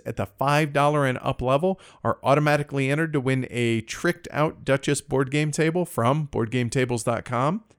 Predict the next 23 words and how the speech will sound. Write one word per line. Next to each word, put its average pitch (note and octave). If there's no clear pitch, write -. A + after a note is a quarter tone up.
at A2
the A#2
end C3
of B2+
the C3
drive. B2+
I C3+
guess D#3
it's C3
not C#3
really A#2+
all B2
patrons, A2
so G#2+
I G#2
apologize. G2
It's -
all A#2
five A#2+
dollar A2+
and A2+
up A2
patrons G#2+